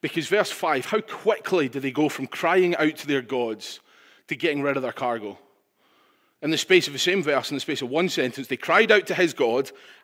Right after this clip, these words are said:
and they hurled the cargo that was in the ship. There was no expectation that their gods were gonna act here. And that's what they do. They start to throw everything. And again, the magnitude of that, this is their business.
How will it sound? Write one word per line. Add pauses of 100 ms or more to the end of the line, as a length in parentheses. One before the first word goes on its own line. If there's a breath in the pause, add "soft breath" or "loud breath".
(100)
and
they
hurled
the
cargo
that
was
in
the
ship.
There
was
no
expectation
that
their
gods
were
gonna
act
here. (760 loud breath)
And
that's
what
they
do. (260 loud breath)
They
start
to
throw
everything.
And (200 loud breath)
again,
the
magnitude
of
that,
this
is
their
business.